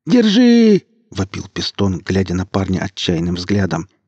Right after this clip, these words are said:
Над их головами с тихим гулом, обдавая жаром, пролетело пламя.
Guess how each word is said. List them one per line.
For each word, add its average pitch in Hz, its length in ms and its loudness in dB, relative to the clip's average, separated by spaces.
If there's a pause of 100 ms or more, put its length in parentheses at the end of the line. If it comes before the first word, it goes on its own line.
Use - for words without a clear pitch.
(480)
Над - 160 -8
их 87 160 -6
головами 98 580 -2
с - 180 -12
тихим 101 380 -2
гулом, 104 480 -2
обдавая 92 460 -2
жаром, 101 480 -2
пролетело 87 580 -6
пламя. 76 460 -8